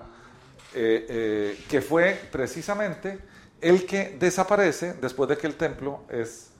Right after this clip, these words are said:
destruido por los romanos en el año setenta. Los saduceos suenan como un saco de cachos.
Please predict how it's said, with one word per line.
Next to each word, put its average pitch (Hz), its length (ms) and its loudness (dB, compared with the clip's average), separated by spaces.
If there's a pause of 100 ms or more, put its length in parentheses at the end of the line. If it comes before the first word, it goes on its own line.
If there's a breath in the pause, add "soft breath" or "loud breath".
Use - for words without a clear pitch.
(200)
destruido 120 520 2
por 120 140 0
los 104 360 0
romanos 95 380 -2
en 110 60 -10
el 92 80 -8
año 85 180 -8
setenta. 113 520 -8 (800 soft breath)
Los 117 160 0
saduceos 123 480 2
suenan 131 360 -2
como 123 160 -8
un 131 60 -8
saco 147 240 -4
de 160 60 -6
cachos. 170 360 2